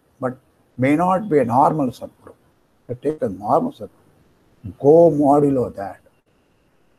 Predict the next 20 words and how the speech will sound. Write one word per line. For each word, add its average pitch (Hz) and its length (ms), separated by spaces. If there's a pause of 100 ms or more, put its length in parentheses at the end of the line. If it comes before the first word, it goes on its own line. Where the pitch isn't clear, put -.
(160)
That 131 300
will 160 160
be 151 100
isomorphic 127 720 (120)
to 123 360 (600)
the 123 80 (160)
pi 113 220
one 123 260
of 110 220
C - 280
F. - 280 (560)
So 107 100
this 107 240
is 143 220
the 120 120
statement - 540
of 90 220
this - 200
theorem. - 380 (2500)
Okay, 131 400